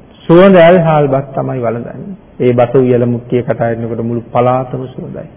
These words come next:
එහෙම සැප විඳපු අය ඒ සේරම සැප දාලා ඇවිල්ලා මේ ශාසනය පැවිදි වුණා. ඒ කියන්නේ එහෙනම් ඒ ගිහි ගෙදර තිබිච්ච පංචකාම සැපයට වඩා මේ ශාසනය උගන්වන නිවන ඒ තරම්ම සැපයි කියලා. එතකොට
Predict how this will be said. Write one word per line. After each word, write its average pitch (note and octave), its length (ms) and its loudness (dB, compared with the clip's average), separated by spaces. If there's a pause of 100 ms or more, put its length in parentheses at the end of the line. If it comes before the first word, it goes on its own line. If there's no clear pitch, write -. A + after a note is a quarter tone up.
එහෙම D#3+ 400 0
සැප C3+ 260 -6
විඳපු C3 460 -2
අය A#2 160 4 (380)
ඒ C3 220 2
සේරම C#3+ 720 4
සැප C3 240 -8 (120)
දාලා C3 420 0
ඇවිල්ලා A#2+ 480 -2 (340)
මේ A#2+ 220 -6
ශාසනය A2+ 440 -10
පැවිදි A2+ 340 -10
වුණා. - 240 -16 (200)
ඒ C3+ 160 2
කියන්නේ B2+ 400 -2
එහෙනම් B2+ 360 -2 (160)
ඒ C#3+ 260 4
ගිහි B2+ 340 -2
ගෙදර C#3 360 0
තිබිච්ච C3+ 420 -4 (100)
පංචකාම C#3 760 -2
සැපයට C#3 500 0
වඩා B2 460 2 (500)
මේ D#3 280 4
ශාසනය D#3 540 2
උගන්වන D3 580 4
නිවන C#3+ 320 2
ඒ B2+ 160 2
තරම්ම C#3+ 420 2 (400)
සැපයි A2 400 -8
කියලා. - 380 -18 (240)
එතකොට G#3 340 4